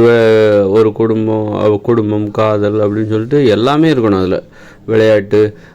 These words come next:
அப்படின்னு எல்லாமே இருக்கணும். ஆனா வெறுமனே நம்ம காலைல வேலை செய்-, வேலைக்கு போறோம், நைட்டு வீட்டுக்கு வரோம், படுத்து தூங்குறோம், சாப்பிட்டு படுத்து தூங்குறோம். இப்படி வெறும் தொழில், வெறும் பணத்தை சம்பாதிக்கிற மட்டும்தான் இந்த வாழ்க்கையில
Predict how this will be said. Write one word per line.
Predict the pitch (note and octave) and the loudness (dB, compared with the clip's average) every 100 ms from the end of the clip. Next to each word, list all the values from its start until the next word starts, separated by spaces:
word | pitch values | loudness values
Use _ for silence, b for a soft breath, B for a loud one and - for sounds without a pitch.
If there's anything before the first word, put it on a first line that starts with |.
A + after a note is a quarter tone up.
| B | B
அப்படின்னு | A#2 C3 C#3+ | 0 2 2
எல்லாமே | A2+ A#2+ C#3+ C#3+ | 2 2 2 2
இருக்கணும். | A2+ G2+ G2 | 0 0 0
ஆனா | C3 D3+ | 0 2
வெறுமனே | C3 B2 C#3 D3+ D#3+ | 2 2 2 2 2
நம்ம | C#3+ C#3 | 2 2
காலைல | B2 A2+ A#2 A2+ | 0 0 2 2
வேலை | A2+ A#2+ | 2 2
செய்-, | A#2 A#2+ | 0 0
வேலைக்கு | A#2 A#2+ B2 | 2 2 0
போறோம், | B2+ C3 C#3+ F3+ | 0 2 2 0
நைட்டு | - A#2+ A#2 B2 | 0 0 2 2
வீட்டுக்கு | A2+ A#2 A#2 | 2 2 2
வரோம், | A#2 D3+ | 2 0
படுத்து | C#3 G#2+ G2+ | 0 -2 0
தூங்குறோம், | F#2+ F#2+ E2 | 0 -2 -4
சாப்பிட்டு | - A2 G#2+ E2+ | -2 -2 -2 -2
படுத்து | G#2+ G2 | -2 -2
தூங்குறோம். | F#2+ F#2 - - B B B B | -6 -10 -12 -20 B B B B
இப்படி | B2 A#2+ D3+ | -4 0 2
வெறும் | C#3 C3+ C#3+ | 4 2 0
தொழில், | B2 B2+ B2+ | 2 2 2
வெறும் | D#2+ A2+ C3 | 0 -2 -2
பணத்தை | A#2+ A#2 B2+ B2+ | -2 0 0 0
சம்பாதிக்கிற | C3 B2+ B2 A#2+ A#2 | 0 2 2 0 0
மட்டும்தான் | A2+ A#2 B2 C3+ C#3+ F3+ F#3+ B B B | 0 0 -2 -2 0 0 -4 B B B
இந்த | B2+ B2+ | 0 2
வாழ்க்கையில | B2 B2 A#2+ B2+ | 2 0 0 2